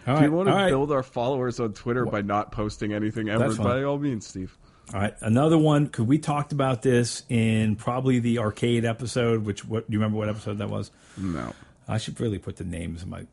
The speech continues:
Speaker 1: my
Speaker 2: <laughs> Probably.
Speaker 1: one note here, 'cause I could just cl-, click it. Anyways, in Mortal Kombat X, Mor-, Mortal Kombat, what was Sub-Zero's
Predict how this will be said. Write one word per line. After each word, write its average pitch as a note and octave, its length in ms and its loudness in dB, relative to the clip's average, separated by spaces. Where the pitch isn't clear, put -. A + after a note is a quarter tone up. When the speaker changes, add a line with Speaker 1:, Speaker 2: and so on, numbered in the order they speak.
Speaker 1:
my G2 100 -14
Speaker 2:
<laughs> - 40 -8
Probably. C#3 880 -2
Speaker 1:
one G#2 180 0
note F#2 200 -2
here, F#2+ 180 -2
'cause G2+ 160 -6
I F#2 120 0
could F#2+ 160 -6
just F2+ 280 -10
cl-, G2+ 160 -6
click - 240 -4
it. - 80 -10
Anyways, A#2 340 2
in C#3 120 6
Mortal E3 360 6
Kombat C#3 840 0
X, - 580 -8
Mor-, F#2+ 320 -10
Mortal F#2+ 340 -10
Kombat, F2 300 -10
what A2 240 0
was C#3 220 4
Sub-Zero's A2+ 920 4